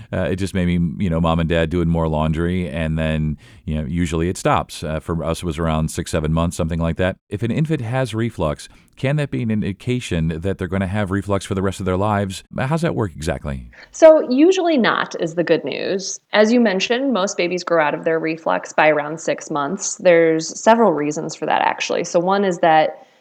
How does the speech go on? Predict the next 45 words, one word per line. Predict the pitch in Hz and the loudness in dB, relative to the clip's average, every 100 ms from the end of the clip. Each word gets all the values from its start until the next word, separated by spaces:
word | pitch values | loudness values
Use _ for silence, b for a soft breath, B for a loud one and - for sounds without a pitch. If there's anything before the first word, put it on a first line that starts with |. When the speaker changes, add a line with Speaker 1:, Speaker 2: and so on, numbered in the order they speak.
| B | B
Speaker 2:
babies | 170 160 165 | 0 0 0
ha-, | 165 - | -4 -10
just | 156 | -6
have | 156 | -4
more | 151 135 | -6 -10
muscle | 139 151 - 208 | -6 -6 -6 -8
tone | 226 214 214 | -6 -4 -2
by | 214 214 | -2 -2
then. | 208 208 214 214 214 b b - | -4 -4 -6 -8 -10 b b -4
They're | 175 | -2
also | 165 160 160 | -2 -6 -10
sitting | - - 160 - - | -10 -8 -8 -8 -8
up | 165 208 | -6 -4
on | 208 | -2
their | 208 208 | -2 -4
own | - 208 208 214 | -4 -4 -4 -4
by | 208 214 | -4 -6
then. | 202 208 208 214 214 | -6 -6 -6 -6 -8
So | - 160 | -6 -4
they're | 156 | -4
just | - | -4
spending | 135 139 143 | -6 -8 -8
more | 147 | -10
time | - 139 120 - | -10 -12 -12 -10
upright. | - - 226 233 233 - - b b b | -10 -6 -6 -4 -6 -12 -18 b b b
And | - 262 | -4 0
they're | 254 | 0
also | 226 208 | -2 -2
starting | 220 196 | 0 0
to | 180 | -2
take | 185 175 | -2 -4
solid | - 165 - - | -2 -2 -2 0
foods. | 170 - - 185 - | 0 0 -6 -10 -8
And | 156 160 | -8 -4
so | 170 | -2
that | 160 160 - | 0 0 0
helps | - 147 - - - _ | -2 -4 -6 -16 -20 _
keep | - 180 - | -8 -8 -6
things | 156 151 | -8 -4
down | 147 143 | -4 -6
in | 139 | -8
the | 139 | -8
stomach | - 139 - | -8 -8 -8
as | 117 - | -12 -4
well. | 151 - - 180 | -2 0 -2 -8